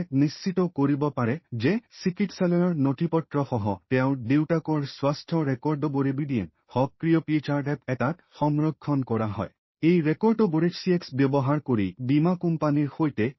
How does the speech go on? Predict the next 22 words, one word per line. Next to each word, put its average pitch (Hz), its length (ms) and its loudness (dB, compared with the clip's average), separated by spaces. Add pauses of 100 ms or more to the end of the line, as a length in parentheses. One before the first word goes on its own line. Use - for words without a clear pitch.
ইলেক্ট্ৰনিকভাৱে 156 1000 2 (200)
ভাগ 135 280 0
বতৰা 151 380 0
কৰা 117 260 -2
হ'ব। 98 240 -4 (380)
ৰাহুলৰ 151 540 2
দেউতাকক 147 540 0 (140)
চিকিৎসা 185 540 -4
কৰা 127 260 0 (220)
চিকিৎসালয়ৰ 156 800 -2 (200)
একাউণ্টত 131 540 0 (260)
বীমা 156 280 2
কোম্পানীয়ে 156 560 0 (200)
বৈধ 170 420 2
ক্লেইম 196 260 0
পোনপটীয়াকৈ 143 800 -2 (140)
পৰিশোধ 147 500 -2
কৰিব। 104 320 0 (420)
ই 180 160 4
গোটেই 190 380 2
প্ৰক্ৰিয়াটো 170 600 0 (140)
কঠোৰ, 170 380 0